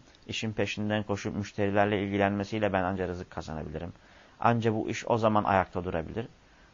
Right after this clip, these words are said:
Bu olmazsa ben helak olurum vesaire, mahvolurum, iflas ederim." Bu türlü düşüncelerle ona bırakırsa, "Evet, ben buna bırakıyorum, bu dürüst adam Allah'ın izniyle benim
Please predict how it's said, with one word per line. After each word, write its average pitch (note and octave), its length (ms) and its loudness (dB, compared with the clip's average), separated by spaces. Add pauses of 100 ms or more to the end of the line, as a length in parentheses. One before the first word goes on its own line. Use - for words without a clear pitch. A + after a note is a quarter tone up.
(100)
Bu G#2+ 220 2
olmazsa G#2 480 2
ben G2 120 2
helak G2+ 400 2
olurum F2 320 -4
vesaire, F#2 380 -4
mahvolurum, F2+ 600 -2
iflas G2+ 380 -4
ederim." F2+ 420 -6
Bu C3 140 -8
türlü G2 260 -6
düşüncelerle - 1700 0 (380)
ona G#2 260 6
bırakırsa, B2 580 2 (600)
"Evet, G#2 300 4
ben G2 180 2
buna G#2+ 200 2
bırakıyorum, G#2+ 480 0
bu G#2 100 0
dürüst G2+ 260 -4
adam G2+ 260 0
Allah'ın G2+ 340 2
izniyle G2 460 -2
benim F#2+ 260 0